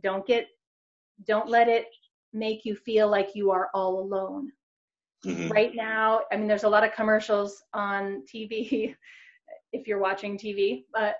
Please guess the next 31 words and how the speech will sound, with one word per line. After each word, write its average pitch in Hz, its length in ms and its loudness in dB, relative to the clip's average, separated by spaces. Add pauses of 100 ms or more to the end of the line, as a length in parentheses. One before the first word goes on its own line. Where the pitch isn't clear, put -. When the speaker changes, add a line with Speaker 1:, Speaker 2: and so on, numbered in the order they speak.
Speaker 1:
um, 202 380 -4 (340)
that 247 100 4
are 247 140 10
saying, 247 340 2
you 240 120 -2
know, 226 100 4
"Let's 233 420 4 (480)
be 220 460 0 (680)
alone 220 460 2
together," 202 600 2
you 220 140 -2
know? 214 200 0 (560)
Speaker 2:
Yeah, 185 160 4
Speaker 1:
And 254 100 6
I 269 140 6
think - 140 4
Speaker 2:
alone 90 240 4
together. 92 840 0 (240)
<laughs> - 300 -16
Speaker 1:
that's 302 220 4
a 339 40 2
great 294 260 6
idea. 277 400 4
It 285 200 2
can 285 160 4
be 269 100 0
comforting 247 520 -2
to 247 100 -4
know, 226 240 4
like, 208 220 2 (240)
we're 233 200 -2